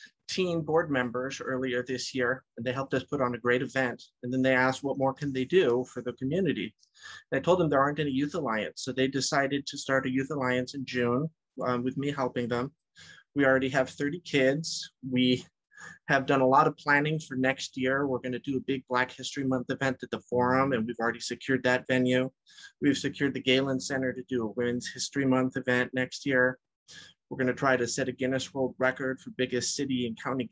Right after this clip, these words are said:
cleanup, um, in April for Earth Day, and a bunch of other really fun stuff. We just had some meetings with L A U S D and the Greater L A Boys and Girls Clubs, and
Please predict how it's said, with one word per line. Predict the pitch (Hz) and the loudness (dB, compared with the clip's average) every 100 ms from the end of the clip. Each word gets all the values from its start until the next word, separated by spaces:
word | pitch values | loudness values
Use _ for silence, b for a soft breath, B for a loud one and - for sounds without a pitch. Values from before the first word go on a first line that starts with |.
| - | -8
cleanup, | 165 156 147 147 _ _ _ _ | -2 0 2 0 _ _ _ _
um, | 123 120 120 123 _ B B - | -4 -2 -2 -6 _ B B -6
in | 127 | 0
April | 135 135 139 131 | 0 0 0 -2
for | - | -2
Earth | 131 131 - | -2 -2 -2
Day, | 135 127 127 | 2 4 2
and | 113 113 _ | 0 -6 _
a | 127 | 0
bunch | 156 170 | 2 2
of | 156 | 0
other | 156 | 0
really | 143 143 143 | 0 0 0
fun | - 139 131 | -4 -8 -8
stuff. | - 113 101 - _ _ _ _ _ | 0 0 0 -4 _ _ _ _ _
We | 120 120 120 101 B B B B | -6 -4 -4 -6 B B B B
just | 165 151 | 0 4
had | 160 | 4
some | 147 147 | 8 8
meetings | 139 147 143 123 | 8 6 6 4
with | 127 | 2
L | 120 | 4
A | 120 | 4
U | 117 120 | 4 2
S | 113 | 2
D | - 139 147 147 | 0 2 4 6
and | 131 | 4
the | 113 | 0
Greater | 110 123 127 123 | -2 0 0 -2
L | 113 117 | -4 -4
A | 120 120 120 - | -2 -2 -4 -4
Boys | 127 | -4
and | 127 117 | -4 -4
Girls | 123 139 143 | 0 0 -2
Clubs, | - 143 135 135 - - | 2 4 4 0 -8 -4
and | 117 113 117 | -2 0 -2